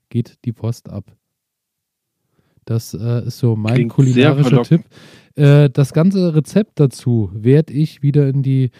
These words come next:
Speaker 1: Shownotes irgendwo unten in die Beschreibung der Folge packen und dann kann man da draufklicken und kann das nochmal nachlesen und kann das dann am Wochenende gleich nachkochen. Kleiner Tipp, vielleicht, wenn man was vorhat, tagsüber, äh, nicht unbedingt mittags machen, weil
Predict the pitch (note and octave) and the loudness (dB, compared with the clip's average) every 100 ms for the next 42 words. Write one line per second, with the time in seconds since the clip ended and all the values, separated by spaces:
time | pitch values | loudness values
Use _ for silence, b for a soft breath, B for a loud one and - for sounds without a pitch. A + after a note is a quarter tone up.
0 | b b - - C3+ F3 C3+ A2 A#2 - | b b -16 0 2 4 2 0 -2 -4
1 | B2 C#3+ D3 C3 C3 C#3 C#3+ C3 B2 - | -2 -2 -2 -2 -2 -2 -2 -2 -2 -4
2 | G#2 C3 D3 C3 A2+ - A#2+ C#3+ B2 A#2 | -4 -2 -2 -4 -4 -2 0 0 -4 -6
3 | A#2+ D#3 B2+ A#2+ A#2+ - B2+ B2 A2+ G#2 | -4 -6 -6 -4 -6 -4 -4 -4 -4 -2
4 | B2+ - C3+ C3+ B2+ B2 A2+ A#2+ A#2+ A2+ | -4 -4 -6 -6 -6 -8 -6 -4 -4 -4
5 | A#2+ A2+ A2 A#2+ B2+ B2 A#2+ A2+ A#2 A2+ | -6 -4 -6 -6 -4 -4 -4 -6 -8 -8
6 | A2+ A2 A#2 A2+ G#2 G#2+ B2 A2+ A2+ - | -6 -8 -8 -8 -8 -8 -8 -8 -8 -6
7 | A2 G#2+ A2 C3 - D3 C#3 B2+ b b | -6 -6 -4 -4 -4 -4 -2 -4 b b
8 | b b b _ _ _ C3 C#3 D#3 - | b b b _ _ _ 0 2 2 2
9 | E3 - - C3 C#3 C#3+ - C#3 D3 D3 | 0 0 -6 -2 0 0 0 -2 0 -2
10 | C3+ C3 - C3+ D3 D3+ - C#3+ C#3 - | -2 -4 -2 -2 0 -2 -2 -2 -2 -4
11 | G2+ C#3 C3+ C3+ A#2 B2 B2+ A#2+ b b | -6 -2 0 0 -2 -2 -4 -4 b b
12 | C3 C#3+ C#3+ B2+ B2 A#2 C#3+ D#3+ C#3+ C#3 | 0 4 4 4 0 0 0 0 -2 -4
13 | C3+ C3+ B2 A#2 B2 C3 | -2 -2 -2 -2 0 -2